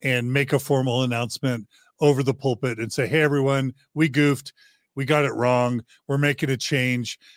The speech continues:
And now we all taught and believed and practiced X, but now we're doing Y." We know that's not what the church does. What the church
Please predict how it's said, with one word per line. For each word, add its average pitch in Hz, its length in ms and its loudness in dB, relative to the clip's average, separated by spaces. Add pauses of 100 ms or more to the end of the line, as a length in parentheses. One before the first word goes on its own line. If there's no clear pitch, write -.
(140)
And 123 140 -4
now 143 540 2
we 127 180 -2
all 127 160 2
taught 131 340 -2
and 117 100 -4
believed 127 480 -4
and 113 140 -8
practiced 117 480 -4
X, 120 360 -4 (280)
but 120 100 -10
now 127 160 0
we're 113 120 -2
doing 113 280 -2
Y." 107 300 -2 (300)
We 143 80 0
know 143 80 2
that's 135 220 -2
not 139 180 2
what 120 100 -4
the 117 80 -6
church 104 280 -8
does. 107 220 -8
What 135 140 -4
the 117 80 -14
church 127 340 -4